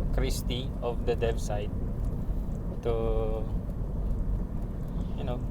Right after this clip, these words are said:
to pioneer the, the completion ng, ng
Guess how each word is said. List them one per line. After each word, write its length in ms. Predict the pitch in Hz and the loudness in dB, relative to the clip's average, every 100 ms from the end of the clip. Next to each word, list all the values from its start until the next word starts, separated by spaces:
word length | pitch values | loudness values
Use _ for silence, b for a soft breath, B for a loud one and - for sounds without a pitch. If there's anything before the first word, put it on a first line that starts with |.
| - | -2
to 60 | 120 | -2
pioneer 760 | - 120 117 123 117 110 113 - - - - - - - - - - - - - - - - - | 4 6 6 2 0 0 0 -2 -2 -4 -4 -4 -4 -4 -4 -2 -2 -2 -2 -2 -2 -2 0 2
the, 160 | 127 - | 0 0
the 240 | - 123 120 131 | 0 0 0 0
completion 480 | 117 131 120 127 | 0 0 2 0
ng, 80 | 117 - - - - - - - - - - - | 0 -2 0 0 0 0 -2 -2 0 0 0 0
ng 160 | 113 | 0